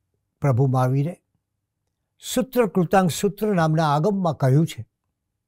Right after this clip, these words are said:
એના પ્રથમ અધ્યાયની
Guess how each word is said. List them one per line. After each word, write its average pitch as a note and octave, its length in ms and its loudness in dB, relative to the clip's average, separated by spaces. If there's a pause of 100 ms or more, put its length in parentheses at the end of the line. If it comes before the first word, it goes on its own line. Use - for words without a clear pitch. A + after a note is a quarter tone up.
(680)
એના D#3 100 -2
પ્રથમ F#3+ 520 -2 (440)
અધ્યાયની D#3+ 800 0